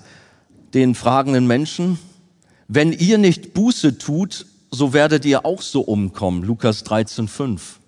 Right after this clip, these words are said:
Das war ein Weckruf. Das hat tatsächlich die Herzen sicherlich erreicht. Aber wie ich gerade sagte, gerade auch nach Kriegen, nach Katastrophen ist es so, dass die Kirchen voll sind. Nach dem Zweiten Weltkrieg, die Kirchen waren brechend voll.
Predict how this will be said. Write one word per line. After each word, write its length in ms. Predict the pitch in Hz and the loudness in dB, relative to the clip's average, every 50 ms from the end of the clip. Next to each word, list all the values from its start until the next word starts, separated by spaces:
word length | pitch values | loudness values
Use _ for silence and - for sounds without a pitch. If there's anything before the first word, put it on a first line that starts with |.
| _ _ | _ _
Das 220 | - 135 117 104 123 | -2 -2 0 2 0
war 140 | 160 175 170 | 2 2 4
ein 200 | 165 165 147 139 | 2 2 2 2
Weckruf. 600 | 208 208 - - - 127 104 101 - - - - _ _ _ _ _ | 0 0 -2 -4 -2 -2 -2 -2 -4 -10 -18 -20 _ _ _ _ _
Das 240 | - 127 - - - | -4 -4 -2 0 -2
hat 320 | 143 - - - - _ | -2 -2 -4 -20 -16 _
tatsächlich 760 | - - 139 151 - - - 143 139 - 143 143 135 - 101 - - - - - - _ - | -4 -2 -2 -2 -2 0 0 0 0 2 -2 -2 -2 -4 -10 -14 -16 -20 -20 -20 -20 _ -2
die 140 | 131 127 117 | 0 0 2
Herzen 340 | 117 117 131 - - - | 2 0 0 -2 -4 -4
sicherlich 380 | 123 127 131 143 131 135 135 131 | -4 -2 0 2 2 2 2 2
erreicht. 320 | 143 135 151 156 139 - | 0 2 2 2 4 4
Aber 100 | 131 123 | 2 4
wie 60 | 139 147 | 4 2
ich 100 | - - | 2 2
gerade 180 | 143 139 123 | 0 0 2
sagte, 400 | - 143 147 151 - 170 170 160 156 - - - - - - - - - _ _ _ _ _ _ | 2 -2 -2 0 2 2 2 2 0 -4 -16 -14 -14 -16 -16 -18 -20 -20 _ _ _ _ _ _
gerade 380 | - - 147 185 220 226 226 208 | -2 0 2 4 4 6 6 6
auch 160 | 180 180 165 | 6 6 4
nach 180 | 185 160 165 - | 2 2 2 -2
Kriegen, 600 | - - 180 208 233 214 170 143 117 107 95 85 - - - _ _ _ | -2 2 4 4 4 4 2 0 0 0 -2 -6 -8 -16 -20 _ _ _
nach 160 | 123 131 143 - | -2 -2 0 2
Katastrophen 840 | 175 160 143 156 143 - - - 165 208 226 214 - 175 127 98 - - - - - - _ _ _ - | -2 2 2 0 -2 0 -4 -2 0 2 2 0 0 -2 -4 -4 -4 -10 -20 -20 -20 -20 _ _ _ 0
ist 220 | 202 - - - | 0 0 2 -2
es 160 | 190 - - | -2 -2 2
so, 160 | - 196 220 | 2 2 4
dass 180 | 226 202 185 - | 4 2 0 2
die 120 | - 190 | -2 -4
Kirchen 440 | - - - 208 214 220 - 214 196 | -4 0 2 2 2 2 0 -2 -4
voll 380 | 170 - - - 202 240 254 220 | -4 -4 -2 0 0 0 0 -2
sind. 440 | 160 127 127 95 85 80 - - - _ _ _ _ | -2 0 -2 -2 -2 -6 -10 -16 -20 _ _ _ _
Nach 200 | - 110 143 160 | -2 0 0 0
dem 160 | 156 - 151 - | 0 -2 -2 -2
Zweiten 480 | - - 160 156 165 170 - 160 135 | -2 0 2 2 2 2 0 0 2
Weltkrieg, 460 | 156 196 220 220 - - 156 131 107 | 4 4 4 2 2 0 -2 -2 0
die 120 | - 160 131 | 0 -2 -2
Kirchen 460 | - - 180 180 196 185 - 160 143 | 0 0 2 2 2 2 0 0 0
waren 220 | 160 147 165 151 | 0 0 -2 -2
brechend 420 | - - - 175 165 - 175 160 - | -4 -4 -4 -4 -4 -4 -8 -8 -6
voll. 340 | - - - 240 208 156 | -4 -2 -2 0 -2 -4